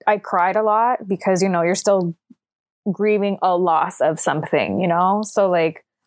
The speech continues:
I let myself feel those emotions. I cried for a few days because, like, things would, like, trigger me in terms of, like, shit, like, did I fuck it up? Like, should I have tried harder? But I knew that I had.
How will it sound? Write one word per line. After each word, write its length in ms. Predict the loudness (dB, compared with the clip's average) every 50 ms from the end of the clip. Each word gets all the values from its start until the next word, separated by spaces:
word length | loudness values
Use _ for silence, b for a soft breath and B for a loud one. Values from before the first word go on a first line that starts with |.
| _ _
I 180 | -2 0 0 0
let 260 | 0 0 0 0 0
myself 600 | 0 -4 -2 -2 -2 0 2 2 0 0 -2 -6 -2
feel 160 | 0 0 2
those 160 | 2 0 0
emotions. 640 | -2 -2 0 0 0 0 0 0 0 0 0 2 2
I 160 | 2 0 0
cried 560 | -2 -4 -4 -2 0 2 2 2 0 0 -2
for 380 | -2 -2 0 2 2 2 2 2
a 80 | 0 -2
few 220 | -2 -4 -2 0
days 640 | 0 2 2 2 2 2 0 0 -2 -2 -4 -4 -8 -6 _
because, 340 | -6 -4 -2 -2 -2 0 2
like, 200 | 0 0 0 -2
things 260 | -2 0 0 2 2
would, 120 | 0 2 2
like, 240 | 0 0 0 -4
trigger 340 | -8 -4 -2 -2 0 0 0
me 460 | 0 0 0 0 0 0 0 0 0 -2
in 140 | -2 -2 -2
terms 260 | -2 -2 0 0 0
of, 100 | 0 0
like, 280 | 0 0 0 -2 -4 b b b b b b b b b _ _ _ _ -8
shit, 180 | -4 -2 0 0
like, 200 | 0 0 0 0
did 140 | 0 0
I 180 | 2 2 2 0
fuck 260 | 0 -2 -4 -2 -2
it 80 | 0 0
up? 340 | 2 2 2 2 0 0 0
Like, 260 | 0 0 0 -2 -4
should 220 | -6 -4 -2 0 0
I 80 | 2
have 200 | 2 2 0 0
tried 280 | 0 -2 0 0 0 0
harder? 340 | 0 0 2 2 2 2 2
But 160 | 2 0 0
I 80 | 0
knew 420 | 0 0 0 2 2 2 0 0 0
that 340 | 0 2 2 2 0 -2 -6 _ _ _ _ -2
I 120 | -2 -2
had. 520 | -2 -2 -2 0 2 2 2 2 0 -2